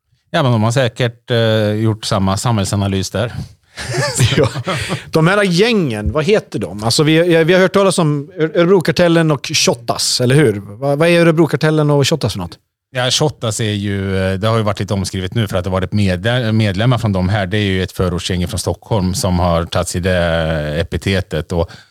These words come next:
Speaker 1: och Örebrokartellen, det är ju inget som egentligen, eh, jag som polis har, eh, s-, eh, svängt mig med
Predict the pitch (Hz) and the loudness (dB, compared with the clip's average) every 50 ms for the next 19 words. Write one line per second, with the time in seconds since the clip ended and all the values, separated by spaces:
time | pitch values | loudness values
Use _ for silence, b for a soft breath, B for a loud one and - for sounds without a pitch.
0 | B B B - 98 95 98 - - 107 104 101 101 107 98 92 - 95 92 110 | B B B -6 -2 -2 0 0 0 0 -2 0 0 0 0 0 -2 -2 -2 0
1 | 117 117 110 107 101 101 101 101 b b b b b b b - 104 104 104 104 | 0 0 2 2 2 2 0 -2 b b b b b b b -4 -2 0 0 0
2 | 107 117 - - 120 110 98 92 92 92 - - 95 98 98 92 87 92 98 92 | 0 -2 -2 -2 -2 0 0 0 0 -2 -2 0 0 0 0 0 0 0 -2 -2
3 | 85 80 78 - 95 90 98 92 87 87 87 87 87 87 85 85 85 85 82 85 | -2 -4 -4 -4 -4 -2 0 0 0 2 2 2 2 2 2 2 0 0 0 2
4 | 87 87 82 85 82 - - 92 85 87 - - 87 80 85 107 113 104 - - | 2 2 2 0 0 0 -2 -2 -2 -2 0 -2 -2 0 0 0 0 0 0 -2
5 | - 101 98 95 95 92 87 87 87 87 82 82 90 92 - - - 98 95 90 | 0 0 0 0 0 0 0 0 0 0 0 0 -2 -2 -4 -4 -2 0 0 2
6 | 85 85 82 80 80 80 90 87 - - 90 92 87 80 - - 87 87 87 85 | 2 0 0 0 0 -2 -2 -4 -4 -2 0 0 2 2 0 0 2 2 2 2
7 | 82 85 82 92 | 0 -2 -4 -6